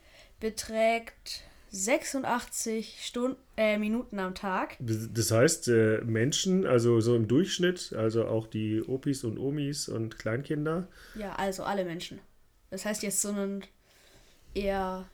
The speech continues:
Speaker 1: Jugendlicher spielt jetzt mehr als so ein kleines Baby.
Speaker 2: Schätzungsweise, hoffentlich. <laughs>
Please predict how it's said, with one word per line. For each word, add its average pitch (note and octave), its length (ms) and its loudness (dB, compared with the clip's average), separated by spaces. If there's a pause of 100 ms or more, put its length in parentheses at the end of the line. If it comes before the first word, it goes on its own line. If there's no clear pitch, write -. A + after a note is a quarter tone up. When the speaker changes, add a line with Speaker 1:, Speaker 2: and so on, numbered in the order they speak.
Speaker 1:
Jugendlicher B3 580 -2
spielt A3+ 240 -4
jetzt G3 160 -4
mehr G#3+ 160 -2
als G3 140 -2
so G3 80 -6
ein F#3+ 60 -8
kleines F#3+ 280 -2
Baby. F#3+ 460 -6 (500)
Speaker 2:
Schätzungsweise, F#2 800 -2
hoffentlich. G#2 540 2
<laughs> - 40 -6